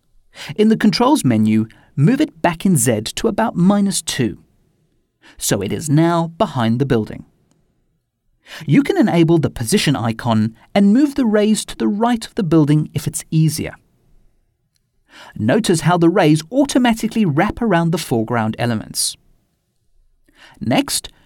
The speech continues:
change the lens effect to cloud and you can adjust the amount to taste. Finally, I'll click the color pot. In the color picker, I'll choose yellow and then dial it back on the luminance.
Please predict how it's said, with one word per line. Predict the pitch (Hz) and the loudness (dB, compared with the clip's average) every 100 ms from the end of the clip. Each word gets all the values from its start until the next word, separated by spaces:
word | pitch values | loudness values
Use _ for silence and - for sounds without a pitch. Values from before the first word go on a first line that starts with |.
| _ _ | _ _
change | - 220 285 320 | -2 0 2 0
the | - | 0
lens | 190 190 240 220 | 0 2 2 2
effect | 196 - 110 - - | 0 -4 -8 -8 -6
to | 127 | -6
cloud | - 226 247 113 120 - - _ - | -4 0 0 0 -2 -8 -14 _ -6
and | 208 220 | 0 0
you | |
can | 226 220 | 2 2
adjust | 170 143 220 - | 2 0 -2 -2
the | 233 | 0
amount | 208 127 113 113 | 0 0 -2 -4
to | 156 | -4
taste. | - - - - - - _ _ _ _ _ _ _ _ _ _ _ _ _ _ - - | -4 -6 -8 -8 -10 -18 _ _ _ _ _ _ _ _ _ _ _ _ _ _ -20 -10
Finally, | - 165 170 123 120 131 _ _ _ - | -2 2 2 4 2 0 _ _ _ 0
I'll | 220 | 0
click | - 202 - | 2 -2 -2
the | 202 | -4
color | - 123 | -2 -2
pot. | 110 - - - _ _ _ _ _ _ _ _ - _ | -2 -6 -10 -18 _ _ _ _ _ _ _ _ -20 _
In | 139 | -2
the | 117 | 0
color | 110 117 156 | -2 -4 -2
picker, | 196 - 156 160 - _ - | -2 2 2 2 -4 _ -2
I'll | 220 | -2
choose | - 165 120 110 | 0 0 0 0
yellow | 156 233 127 127 123 _ | 0 2 2 2 -2 _
and | 226 233 | 2 4
then | 208 127 | 4 2
dial | 190 233 | 0 2
it | 220 - | 0 0
back | 175 170 - | -4 -4 -2
on | 147 | 2
the | 147 | 4
luminance. | 139 123 101 - - - | 4 2 -2 -6 -8 -8